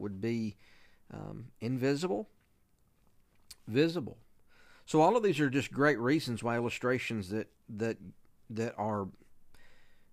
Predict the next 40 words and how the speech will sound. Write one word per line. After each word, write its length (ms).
I 80
would 160
say, 160
wise 720
and 220
good 500
in 160
your 100
teachings, 600
but 200
be 100
careful 400
with 140
how 200
often 340
you 140
do 100
use 400
them. 200
I 80
know 140
some 220
people 240
that 160
they, 320
that 160
they 100
use 380
only 360
illustrations, 720
and 100
they 100
just 220
teach 240
by 100
illustrations, 760
and 80
it's 140
just 220
redundant. 680